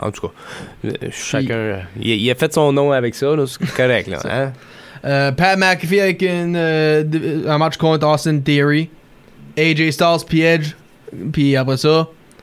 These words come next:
Speaker 2: Brock Lesnar, Roman Reigns. Les deux belts. La D I, puis la Universal.
Speaker 1: Hmm.
Speaker 2: Mais pour un match qui a pas été, euh,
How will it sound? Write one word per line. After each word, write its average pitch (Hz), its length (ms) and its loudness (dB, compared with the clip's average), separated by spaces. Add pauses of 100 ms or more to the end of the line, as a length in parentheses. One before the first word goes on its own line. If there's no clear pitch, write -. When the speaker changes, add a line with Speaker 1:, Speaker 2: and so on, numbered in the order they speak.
Speaker 2:
Brock 147 300 2
Lesnar, 156 340 2
Roman 151 320 4
Reigns. 135 360 2 (200)
Les 135 160 2
deux 143 220 2
belts. 135 560 -2 (500)
La 127 140 -2
D 135 180 0
I, 180 280 0 (400)
puis 147 80 -4
la 139 80 0
Universal. 143 560 0 (260)
Speaker 1:
Hmm. 143 260 -4
Speaker 2:
Mais 175 140 2
pour 202 240 2
un 185 220 2
match 196 240 0
qui 208 80 0
a 185 40 2
pas 185 120 0
été, 190 160 0
euh, 180 540 2